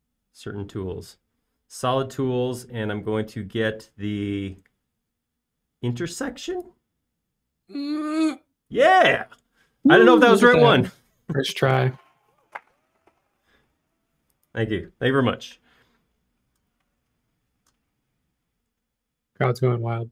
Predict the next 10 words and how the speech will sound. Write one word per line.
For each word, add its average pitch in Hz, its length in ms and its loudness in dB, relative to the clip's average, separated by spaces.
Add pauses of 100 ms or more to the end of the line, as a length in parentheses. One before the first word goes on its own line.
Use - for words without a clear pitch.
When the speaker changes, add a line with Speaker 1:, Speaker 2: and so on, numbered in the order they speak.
(800)
Speaker 1:
Thanks, 226 260 -2
crowd. 170 480 -4 (720)
All - 80 -18
right, - 80 -16 (120)
and 101 200 -8
I'm 98 120 -6
just 98 180 -14
gonna 87 260 -12 (600)
push - 260 -14
that 98 340 -10